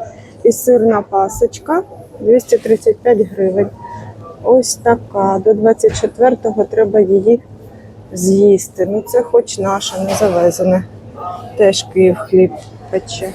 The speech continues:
Ну і що я хочу сказати? Ще нічого немає, тому що ще понеділок, можливо, це і зарано.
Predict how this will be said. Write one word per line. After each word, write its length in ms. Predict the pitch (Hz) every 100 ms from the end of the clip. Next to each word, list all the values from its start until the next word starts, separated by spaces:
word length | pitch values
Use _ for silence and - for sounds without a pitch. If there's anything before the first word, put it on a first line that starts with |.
| 302
Ну 240 | 339 359
і 60 | 320
що 160 | -
я 120 | 311
хочу 340 | 294 294 - 262
сказати? 640 | - 247 202 202 196 202
Ще 300 | - - 330
нічого 640 | 320 269 - 294 349 339
немає, 580 | 294 269 214 202 220 320 -
тому 240 | 262 277
що 140 | -
ще 200 | 262 -
понеділок, 640 | 269 269 254 240 381 359 247
можливо, 480 | 233 233 269 302 247
це 280 | - 262 262
і 60 | 233
зарано. 560 | 226 214 175 180 262